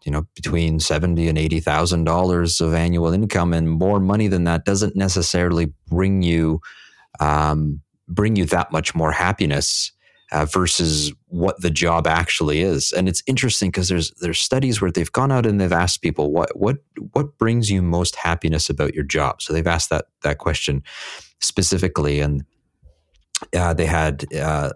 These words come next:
this was an H R, uh, H R study. Uh, hold on, I'm trying to find the, uh, the, the reference of, of who actually did it. Um, it was a, I think it was a North American H R organization. Anyway, they, um,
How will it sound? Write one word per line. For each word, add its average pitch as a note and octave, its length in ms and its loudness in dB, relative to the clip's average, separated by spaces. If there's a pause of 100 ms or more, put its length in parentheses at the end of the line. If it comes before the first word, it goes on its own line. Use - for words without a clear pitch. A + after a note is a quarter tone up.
this F#2 180 -2
was E2+ 180 0
an D#2 160 0
H F2 240 0
R, D#2 460 2 (220)
uh, D2 380 0 (340)
H F2 180 -2
R E2 140 2
study. C#2 480 -2 (640)
Uh, D2 340 0 (220)
hold D#2 160 0
on, D2 60 0
I'm C#2+ 80 -2
trying D2+ 180 0
to D2 80 -2
find D2+ 320 0
the, C#2 240 0
uh, C#2 240 -2 (240)
the, D#2+ 80 -2
the D2+ 160 -2
reference D#2 420 -2
of, - 360 -6
of D#2+ 120 -2
who D#2+ 280 0
actually D2+ 420 0
did D#2 220 0
it. D#2 280 -4 (180)
Um, D2 280 0
it - 80 -8
was D#2 160 -2
a, D2 320 0 (260)
I - 40 -20
think - 180 -6
it - 20 0
was D#2 160 0
a D2+ 60 2
North D2+ 320 0
American D2+ 420 0
H C#2+ 220 -2
R D2 120 0
organization. D2 720 -2 (460)
Anyway, G#2 420 2
they, F#2 460 2
um, E2 440 2